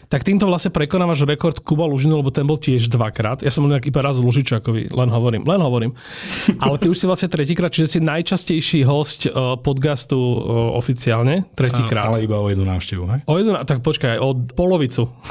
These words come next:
Speaker 1: <laughs> O polovicu návštev. Takže, e, bez nejakých veľkých úvodov, ako si ľudia už prečítali z, e, názvu tejto epizódy, čo si zrejme prečítali, než si ju pustili, to by som sa čudoval, kebyže to niekto počúva automaticky takto. Demotivácia.
Speaker 2: Ahoj.
Speaker 1: Čau.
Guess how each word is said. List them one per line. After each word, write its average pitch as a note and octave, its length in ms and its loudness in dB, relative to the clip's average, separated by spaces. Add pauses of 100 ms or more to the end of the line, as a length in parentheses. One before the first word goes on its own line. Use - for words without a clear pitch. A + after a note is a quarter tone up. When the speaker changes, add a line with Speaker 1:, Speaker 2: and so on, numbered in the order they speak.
(260)
Speaker 1:
<laughs> A#3 400 -2
O - 160 0
polovicu F#3 480 0
návštev. C#3 400 0 (640)
Takže, F#3 240 -2
e, F#3 60 -4 (260)
bez F#3+ 160 0
nejakých G3+ 320 2
veľkých F#3+ 220 2
úvodov, F3 580 2
ako C#3 140 0
si D3 100 -4
ľudia D#3 240 4
už - 80 -4
prečítali C#3 560 0
z, B2 80 0
e, B2+ 80 4 (480)
názvu B2+ 320 2
tejto B2 320 2
epizódy, B2+ 400 2
čo B2 80 -2
si A#2+ 160 -2
zrejme B2 160 2
prečítali, A#2+ 480 0
než A#2 160 2
si - 80 -2
ju B2 80 0
pustili, B2+ 400 0
to C3 80 -4
by A#2+ 160 -2
som B2 80 0
sa B2 80 2
čudoval, A#2+ 340 0
kebyže B2 300 0
to B2 160 0
niekto B2 160 2
počúva A#2+ 320 -2
automaticky A#2+ 560 0
takto. A#2+ 320 0 (320)
Demotivácia. B2+ 640 0 (460)
Speaker 2:
Ahoj. F2+ 380 -2 (240)
Speaker 1:
Čau. F3 320 -4